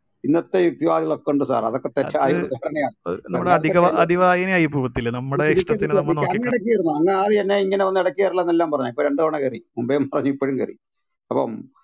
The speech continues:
Speaker 1: ആ, ഇത് നമ്മള് ഈ പ-, പ-, പറഞ്ഞു വന്നത്, ആ, മദർ തെരേസയെ വിമർശിക്കുന്നതിൽ ആർക്കാ പ്രശ്നം? തിരിച്ച് സനലിനെ വിമർശിക്കുമ്പോ അത് കാണുന്നില്ല,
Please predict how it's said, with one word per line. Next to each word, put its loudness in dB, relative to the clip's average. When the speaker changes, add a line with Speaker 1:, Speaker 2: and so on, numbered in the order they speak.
Speaker 1:
ആ, -2
ഇത് -6
നമ്മള് 0
ഈ 0
പ-, -12
പ-, -10
പറഞ്ഞു 0
വന്നത്, -2
ആ, -4
മദർ 0
തെരേസയെ 0
വിമർശിക്കുന്നതിൽ 0
ആർക്കാ 0
പ്രശ്നം? -6
തിരിച്ച് 0
സനലിനെ -2
വിമർശിക്കുമ്പോ 0
അത് -4
കാണുന്നില്ല, -2